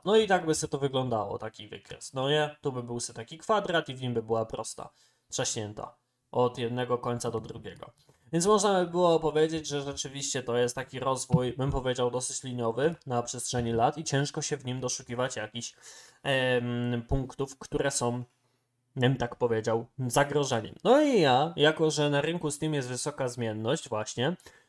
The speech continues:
to chciałbym znaleźć te zagrożenia. Jakie są zagrożenia płynące z tego, że się inwestuje na Steamie?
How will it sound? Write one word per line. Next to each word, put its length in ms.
to 60
chciałbym 480
znaleźć 480
te 280
zagrożenia. 800
Jakie 280
są 200
zagrożenia 580
płynące 480
z 100
tego, 260
że 140
się 160
inwestuje 540
na 120
Steamie? 340